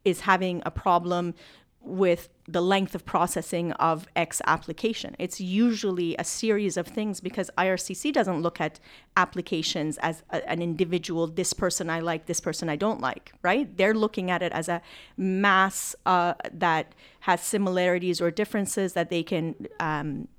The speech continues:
you know, make decisions based on. So I think we need to start doing the same as a bar, as a, as a legal community. I think we really need to start working together to gather evidence and to try to,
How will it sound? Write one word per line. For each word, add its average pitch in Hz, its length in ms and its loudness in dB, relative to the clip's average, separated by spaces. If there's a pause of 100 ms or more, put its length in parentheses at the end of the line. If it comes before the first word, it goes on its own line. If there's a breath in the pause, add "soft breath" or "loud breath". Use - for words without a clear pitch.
(280)
you 180 120 -4
know, 165 100 -2
make 175 220 -4
decisions 226 480 -2
based 151 280 -4
on. 180 160 -10 (280 loud breath)
So 185 260 -2
I 180 40 -2
think 226 220 -4
we 226 200 4
need 208 180 2
to 185 80 -6
start 165 300 -4
doing 160 200 -4
the 147 60 -6
same 147 340 -6
as 156 160 -6
a 160 60 -8
bar, 196 560 2
as 156 240 -6
a, 156 80 -6 (180)
as 160 160 -6
a 170 60 -6
legal 180 320 -4
community. 220 720 -2 (440 loud breath)
I 170 60 0
think 180 260 -6
we 190 140 0
really 202 480 -2
need 190 260 -4
to 180 100 -6
start - 340 -2
working 175 480 -4
together 190 640 -2
to 226 180 -6
gather 208 560 4
evidence 240 680 0
and 180 200 -2
to 170 480 -4
try 160 260 -2
to, 160 380 -4